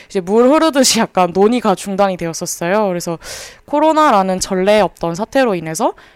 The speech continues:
이제 약간 현재 학생과 학생 사회의 간극이 어떻게 보면 제일 먼 시기가 아닐까 싶습니다. 그래서 사실 학생,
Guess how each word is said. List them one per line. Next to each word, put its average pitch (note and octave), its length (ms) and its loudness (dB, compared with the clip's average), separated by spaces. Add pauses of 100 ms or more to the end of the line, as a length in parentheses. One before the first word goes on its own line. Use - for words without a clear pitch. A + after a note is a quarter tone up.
이제 F3+ 140 -6
약간 E3 280 -2
현재 C#4+ 380 0
학생과 C4+ 680 -2
학생 B3+ 360 -6
사회의 B3+ 680 -4
간극이 F#3 760 -6 (520)
어떻게 B3+ 260 -2
보면 A3 200 -2
제일 A3 920 -2 (320)
먼 F#3+ 360 0
시기가 B3 420 -2
아닐까 F3 340 -4
싶습니다. F3 640 -12
그래서 F#3 380 -4 (440)
사실 C4+ 420 -2
학생, D4 1300 0